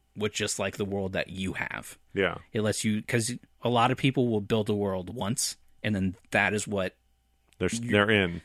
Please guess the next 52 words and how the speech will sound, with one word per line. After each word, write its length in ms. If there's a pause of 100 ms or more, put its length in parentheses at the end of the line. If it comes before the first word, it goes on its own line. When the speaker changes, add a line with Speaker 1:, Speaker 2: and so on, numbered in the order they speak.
Speaker 1:
you're, 180
that 260
is 100
your 100
world 240
for 140
forever. 480
Speaker 2:
Yeah. 320 (160)
Speaker 1:
So, 180
like, 240
if 200
you 360
read 300
about 240
the 80
lore 240
of 80
your 120
place 580
or, 180
like, 200
find 360
out, 220 (280)
"Oh, 160
there's, 360
this 180
is 100
where 140
this 140
giant 580
battle 400
was," 640 (160)
and, 160
like, 240
you, 220
you 160
kinda 320
can 260
see 400
where 460
Speaker 2:
I, 20
Speaker 1:
things 340
Speaker 2:
I 140
Speaker 1:
are. 80
Speaker 2:
love 160
that 140
shit. 320 (320)
Speaker 1:
It's 200
Speaker 2:
I 40
mean 80
Speaker 1:
so 340
cool. 500